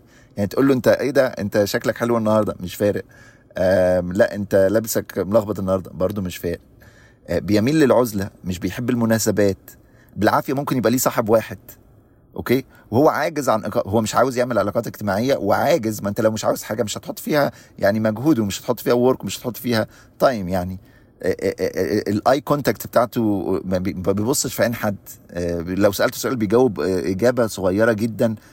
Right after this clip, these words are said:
بسيطة جدًا، لأنه مش عاوز يطول في الكلام. بارد المشاعر،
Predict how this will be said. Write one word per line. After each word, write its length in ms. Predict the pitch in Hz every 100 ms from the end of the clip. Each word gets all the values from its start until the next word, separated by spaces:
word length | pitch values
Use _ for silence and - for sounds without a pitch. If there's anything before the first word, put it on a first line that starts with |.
| - -
بسيطة 420 | - 92 - 127 117
جدًا، 300 | 110 104 113
لأنه 240 | 107 98
مش 120 | 95
عاوز 140 | 117 110
يطول 260 | 131 131
في 60 | 104
الكلام. 380 | - 98 101 87 - - - _ _ _ _ _ _ _ _ _ _ - - - -
بارد 300 | 85 127 123
المشاعر، 520 | 113 110 - 107 95